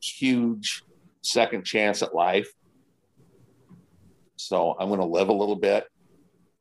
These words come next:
Um, I got, uh, basically a year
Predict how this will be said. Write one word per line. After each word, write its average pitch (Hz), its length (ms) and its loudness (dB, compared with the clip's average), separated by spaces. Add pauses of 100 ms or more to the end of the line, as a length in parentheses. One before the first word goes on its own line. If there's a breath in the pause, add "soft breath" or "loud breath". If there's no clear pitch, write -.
Um, 80 540 0 (380)
I 92 140 -2
got, 85 320 0 (140)
uh, 82 400 2
basically 104 880 0 (720)
a 90 80 2
year 110 760 0